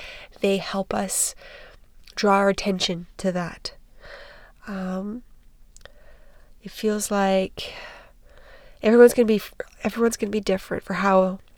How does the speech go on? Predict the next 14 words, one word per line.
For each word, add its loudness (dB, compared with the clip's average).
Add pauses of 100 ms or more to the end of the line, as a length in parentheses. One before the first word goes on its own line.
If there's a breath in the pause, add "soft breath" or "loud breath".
(1400 loud breath)
we -2
hear 2
it -4
and -4
how -2
we 0
feel 2
that. -6 (600 loud breath)
I 0
feel 2 (480 loud breath)
like -4 (1080)
the 0
energy 2
is -4